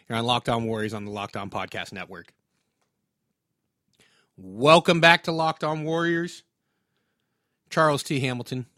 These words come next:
what's happening? I'm a little, you, you guys can tell I'm a little angry today. The whole K D Knicks thing is really annoying just 'cause it's, it's not happening. It's not a thing. I mean, if it does happen,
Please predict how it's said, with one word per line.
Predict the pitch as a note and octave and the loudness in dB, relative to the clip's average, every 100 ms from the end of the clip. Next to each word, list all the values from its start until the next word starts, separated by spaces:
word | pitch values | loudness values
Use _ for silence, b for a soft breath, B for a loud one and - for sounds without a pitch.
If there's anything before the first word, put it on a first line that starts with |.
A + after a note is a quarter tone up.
| - | -10
what's | B2+ - | -8 -2
happening? | A#2+ - A#2+ A#2 b b b b b - | -2 -2 -8 -10 b b b b b -10
I'm | F#3 | -4
a | |
little, | D4+ F#4 F4+ - | -2 0 -2 -4
you, | F3+ A3 A#3 | -6 -4 0
you | A#3 | 2
guys | D4+ D4 | 2 0
can | |
tell | G3 B3 | 2 2
I'm | G3+ | 2
a | |
little | A3+ - | -2 0
angry | F3 G#3 F3 | 0 2 0
today. | C3 A#2 G#2 - - | -2 -4 -6 -10 -8
The | B2+ | 0
whole | F3 G#3+ | 2 2
K | - F3+ F#3 | 2 2 2
D | D3+ E3+ E3 D3+ - _ _ _ | 0 0 0 -2 -6 _ _ _
Knicks | B2 D#3+ - - | 0 0 0 0
thing | C3+ B2 | 0 0
is | A2+ | -2
really | C3 F#3+ E3 | -2 0 2
annoying | B2+ C3 B2+ A#2 | 2 0 -2 -2
just | A#2+ - | -6 -6
'cause | B2 | -6
it's, | A#2 - - - _ _ _ _ _ _ _ _ _ _ _ _ _ _ _ _ - | -8 -12 -16 -18 _ _ _ _ _ _ _ _ _ _ _ _ _ _ _ _ -12
it's | A2+ | -6
not | C3+ C#3+ - | 0 2 2
happening. | C3+ D#3 A2+ F2+ | -2 -2 -6 -10
It's | F2+ - | -12 -4
not | C3+ C3+ | -2 -2
a | |
thing. | - C#3+ C3 E2+ _ _ _ _ _ - | 0 0 0 -4 _ _ _ _ _ -14
I | B2 | -6
mean, | C3+ | -4
if | C#3+ | -2
it | C#3+ C3+ | 0 4
does | F3 - | 4 6
happen, | C3+ C#3 D3 D3 | 0 0 -2 -4